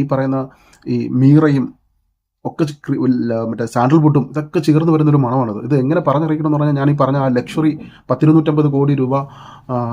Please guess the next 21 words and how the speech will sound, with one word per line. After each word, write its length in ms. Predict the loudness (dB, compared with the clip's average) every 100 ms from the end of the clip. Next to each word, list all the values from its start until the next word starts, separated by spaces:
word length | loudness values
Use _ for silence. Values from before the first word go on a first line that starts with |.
| -8 -14 -20 _ _ _ _ _ -6
വിലയുള്ളൊരു 520 | 0 2 4 6 6 8
മുറി 180 | 6 6 2 _ -2
വീടിന്റെ 260 | 2 4 4
അല്ല, 100 | 2 0 4
മുറി. 180 | 4 4 0 _ _ _ _ _ _ 2
ആ 20 | 4
മുറിയിൽ 240 | 6 4 4
കാല് 160 | 4 4 2
വെക്കുമ്പോ 220 | 2 0
കിട്ടുന്ന 200 | 0 -2 -2
മണം. 160 | -6 -10 _ _ _ 2
ക്ലീൻ, 280 | 4 4 0 -6 _ _ _ _ _ _ _ -14
ആ, 100 | -8 -4 -4 -6 -10 -18 _ -16 0
ക്ലീൻ 200 | 4 4 2
സ്മെല്ല്. 260 | -4 -8 -12 _ _ -6
എനിക്കിത് 320 | -2 -2 0 0 0 -4
എവിടെയൊക്കെയോ 400 | -4 -4 -2 -4 -4
നമ്മുടെ, 220 | -4 -6 -8 _ _ _ _ _ _ _ _ _
ആ, 60 | -16 -14 -14 -16 -12 -6
മാർക്ക് 260 | -4 -2 -2
ആന്റണീസിന്റെ 480 | 0 2 0 -2